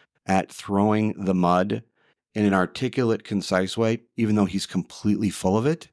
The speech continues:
when he discusses it. It's at least a narrative that is understandable for his base and for his people. Now, I completely disagree. He has no fidelity to the facts, and nearly everything that comes out of his mouth would not, should not, and does not pass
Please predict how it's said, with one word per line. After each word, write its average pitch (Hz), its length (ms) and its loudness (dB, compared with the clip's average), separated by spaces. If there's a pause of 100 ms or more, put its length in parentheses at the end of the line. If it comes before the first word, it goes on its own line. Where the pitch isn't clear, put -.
(120)
when 98 160 -2
he 95 60 -2
discusses 92 580 -2
it. 82 200 -6 (440)
It's 113 200 -2
at 113 200 0
least 127 420 0
a 107 80 -2
narrative 104 540 2
that 98 100 2
is 87 160 -2
understandable 98 920 -2 (360)
for 104 180 0
his 113 380 0
base 98 540 2
and 98 120 -4
for 92 140 -4
his 92 240 -4
people. - 320 -10
Now, 92 220 -4
I 107 100 0
completely 107 440 0
disagree. 101 540 0
He 110 160 -4
has 92 200 -2 (400)
no 104 260 0
fidelity 107 480 0
to 98 60 0
the 90 100 -4
facts, 87 480 -4
and 92 320 -4 (180)
nearly 101 320 4
everything 104 300 2
that 98 140 0
comes 95 200 -2
out 98 140 2
of 95 80 0
his 87 140 -4
mouth 90 360 -4 (500)
would 95 160 -4
not, 95 300 0
should 117 220 -4
not, 104 220 2
and 92 120 -4
does 90 180 -2
not 87 180 -2
pass 80 280 -8